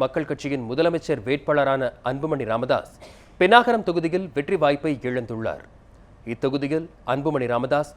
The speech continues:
ஐம்பத்தி எட்டாயிரத்து நானூற்று இரண்டு வாக்குகளை பெற்றுள்ளார். இவரை எதிர்த்து திமுக சார்பில்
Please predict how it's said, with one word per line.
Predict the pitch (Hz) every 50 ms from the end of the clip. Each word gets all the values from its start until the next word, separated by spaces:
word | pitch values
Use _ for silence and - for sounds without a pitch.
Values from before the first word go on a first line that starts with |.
| - - 135
ஐம்பத்தி | 156 165 185 - 165 139 131
எட்டாயிரத்து | 123 - 147 143 139 143 143 143 - 139 117
நானூற்று | 117 131 147 156 147 165 147 131
இரண்டு | 131 131 127 117 98 107
வாக்குகளை | 117 131 117 156 - 151 139 139 131 -
பெற்றுள்ளார். | 113 - - 113 107 110 90 - - - - - - - - - - - - - - - - - - 160
இவரை | 214 220 247 233 208 185
எதிர்த்து | 180 202 202 208 240 240 -
திமுக | 190 190 196 208 202 - 202 190 -
சார்பில் | 180 165 160 156 160 135